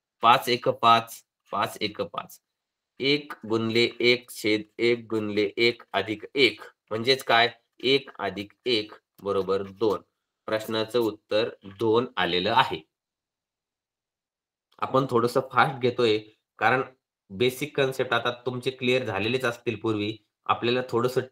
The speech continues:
ट्रिक कडे जायचं आहे. कमीत कमी वेळेत जास्तीत जास्त उत्तर काढायचं आहे. कोणीतरी छत्तीस अंश छेद पस्तीस पण लिहिलं आहे. अजून छेद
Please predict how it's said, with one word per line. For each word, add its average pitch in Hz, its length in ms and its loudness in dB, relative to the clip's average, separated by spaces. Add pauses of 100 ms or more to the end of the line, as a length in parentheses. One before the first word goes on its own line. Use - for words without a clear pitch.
(120)
ट्रिक 143 300 -8 (1200)
कडे 117 420 0
जायचं 107 360 4
आहे. 104 280 4
कमीत 127 300 -4 (120)
कमी 120 180 0
वेळेत 110 320 2
जास्तीत 110 360 -2
जास्त 113 280 -4
उत्तर 110 320 -4
काढायचं 95 520 -2 (560)
आहे. 101 200 0 (460)
कोणीतरी 127 460 2
छत्तीस 127 380 -4
अंश 123 260 2
छेद 123 80 -2 (100)
पस्तीस 120 380 -4
पण 120 180 2
लिहिलं 113 220 2
आहे. 98 340 4 (440)
अजून 113 360 -2
छेद 117 260 0